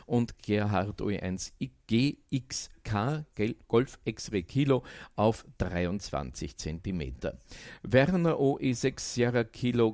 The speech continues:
Golf wird wahrscheinlich jetzt auch ein bisschen Blut geschwitzt haben. Er überträgt unser Signal von YouTube auf den, äh, Q O hundert mit fünfhundert Kilo Symbols pro Sekunde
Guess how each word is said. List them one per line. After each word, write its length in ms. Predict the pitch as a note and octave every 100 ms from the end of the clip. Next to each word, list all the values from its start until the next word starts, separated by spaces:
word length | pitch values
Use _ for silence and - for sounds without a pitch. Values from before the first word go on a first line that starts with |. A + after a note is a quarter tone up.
| -
Golf 640 | A2 A#2+ E3+ - - C#3 B2
wird 340 | A#2+ A#2+ A2+
wahrscheinlich 440 | A#2 A2 A#2 G#2+
jetzt 200 | A#2 G2
auch 180 | F#2 B2+
ein 140 | D3+ -
bisschen 300 | C3+ D3+ B2+
Blut 240 | B2 -
geschwitzt 480 | - B2+ C3+ - C#3+
haben. 160 | C3+ - - - -
Er 160 | A#2
überträgt 600 | B2 B2 A2+ G#2+ A2 - -
unser 420 | A2+ G#2+ G#2+ G#2
Signal 520 | C3+ A2+ F#2+ F#2+ F#2+
von 300 | G2+ - A2+
YouTube 560 | G2+ G#2 G#2+ - G#2+ -
auf 480 | - G#2 A2+ - -
den, 420 | G#2+ G#2+ G#2+ G#2+ - - - -
äh, 180 | - A#2
Q 280 | - D#3+ F#3
O 320 | C#3+ C3+ A#2 A2
hundert 440 | C#3 F#3+ D3 C3
mit 160 | A#2 G#2+
fünfhundert 640 | B2 C3+ - A#2+ A2 -
Kilo 380 | - A2 A2 -
Symbols 920 | - - - A#2+ B2 B2 A2 A2 G#2+ -
pro 340 | G2+ G2 G2
Sekunde 640 | - - G2 A#2+ A#2 A2+